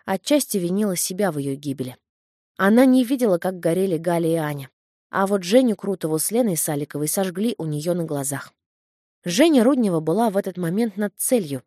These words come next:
и видела, что самолёт Крутовой и Саликовой с горящей плоскостью не падал, а планировал.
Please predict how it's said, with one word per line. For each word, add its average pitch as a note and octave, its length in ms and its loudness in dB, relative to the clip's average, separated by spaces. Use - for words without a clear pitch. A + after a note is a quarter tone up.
и G#3+ 160 0
видела, G#3+ 340 2
что E3+ 160 -6
самолёт F3+ 480 -2
Крутовой F3+ 440 -4
и F3 100 -10
Саликовой D#3+ 580 -2
с D#3 60 -8
горящей E3 480 -2
плоскостью F#3+ 580 -6
не F3 140 -4
падал, D#3+ 420 -2
а F3 80 -8
планировал. F3 640 -4